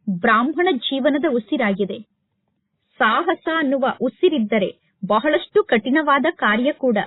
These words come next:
ಸಹಜ ರೂಪದಲ್ಲಿ ನಡೆಯುತ್ತದೆ. ಇಂದಿನ ಅವ್ಯಕ್ತ ಸೂಚನೆ ಆಗಿದೆ, ಕಂಬೈನ್ ರೂಪದ ಸ್ಮೃತಿಯ ಮೂಲಕ ಸದಾ ವಿಜಯಿಗಳಾಗಿ. ಹೇಗೆ ಬ್ರಹ್ಮ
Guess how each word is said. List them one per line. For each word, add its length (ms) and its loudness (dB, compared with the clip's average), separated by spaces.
ಸಹಜ 360 0
ರೂಪದಲ್ಲಿ 480 2
ನಡೆಯುತ್ತದೆ. 640 -2
ಇಂದಿನ 360 2
ಅವ್ಯಕ್ತ 500 -2
ಸೂಚನೆ 400 -2
ಆಗಿದೆ, 400 -4
ಕಂಬೈನ್ 580 0
ರೂಪದ 300 -2
ಸ್ಮೃತಿಯ 400 -2
ಮೂಲಕ 400 -2
ಸದಾ 300 0
ವಿಜಯಿಗಳಾಗಿ. 800 -2
ಹೇಗೆ 260 4
ಬ್ರಹ್ಮ 440 2